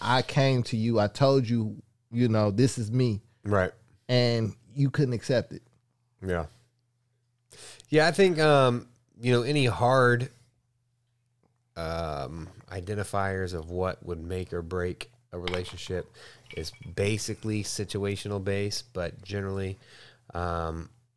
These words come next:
Speaker 2: if you've already had an issue, you've discussed it, you've talked about it,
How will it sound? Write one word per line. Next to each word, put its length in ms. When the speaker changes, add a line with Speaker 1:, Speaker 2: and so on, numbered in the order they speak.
Speaker 2:
if 160
you've 160
already 680
had 240
an 100
issue, 280
you've 360
discussed 540
it, 200
you've 120
talked 260
about 300
it, 160